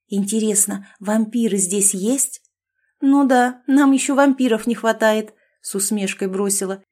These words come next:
Чуть помолчав, судорожно размышляя о вероятности существования кровососущих, я добавила:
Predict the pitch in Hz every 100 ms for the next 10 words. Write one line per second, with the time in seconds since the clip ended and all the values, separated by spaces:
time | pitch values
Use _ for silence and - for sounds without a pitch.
0 | _ - 320 339 262 233 196 - 233 277
1 | - - - - 294 294 254 247 226 214
2 | 226 220 - 240 262 233 208 196 220 214
3 | 208 202 196 190 - - - - 196 -
4 | 196 190 180 175 170 180 180 175 - -
5 | 277 - 277 - 196 196 196 180 175 170
6 | 170 165